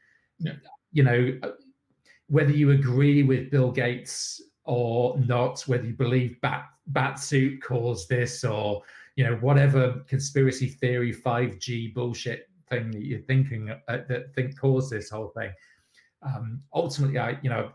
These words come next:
Speaker 2: I spend an awful lot of time reading about various different things. I trust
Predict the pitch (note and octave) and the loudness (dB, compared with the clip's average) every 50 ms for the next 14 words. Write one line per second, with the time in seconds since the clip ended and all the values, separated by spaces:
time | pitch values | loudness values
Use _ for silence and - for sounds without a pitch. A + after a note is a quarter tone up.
0 | - - C3+ - D3 C3+ B2 A#2+ A#2 A2 - B2 A2+ A#2 A#2+ - - A2+ G#2 G#2 | -14 -10 -4 0 2 2 2 2 0 -4 -4 -4 -6 -6 -6 -6 -6 -6 -6 -6
1 | G#2 G#2+ A#2+ A#2 A2 G#2 G#2+ G#2 G#2 G#2+ G2+ G#2 A#2 - - _ _ - B2+ B2+ | -4 -4 -4 -4 -4 -6 -6 -6 -4 -4 -4 -4 -6 -10 -14 _ _ -4 -2 0
2 | A#2 A2+ A2 A2 G#2+ - - A#2+ - B2 - B2+ A2+ G2+ A2 A#2 A#2 - _ - | 2 2 0 -2 -2 -6 -8 -12 -12 -12 -10 -10 -8 -6 -6 -6 -6 -8 _ -16
3 | - - - C#3 C3 - - - - - | -16 -6 -2 -2 -2 -2 -2 -8 -16 -18